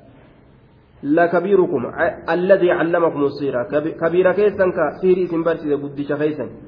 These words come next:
Mucallimuu keessan guddaatu isaa hojjeen duuba. Haaya,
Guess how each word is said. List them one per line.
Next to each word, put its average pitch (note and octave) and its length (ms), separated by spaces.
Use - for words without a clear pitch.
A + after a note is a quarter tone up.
Mucallimuu F3+ 480
keessan D#3+ 320
guddaatu D3+ 360
isaa C3 200
hojjeen A#2+ 320
duuba. A2 180
Haaya, C3 340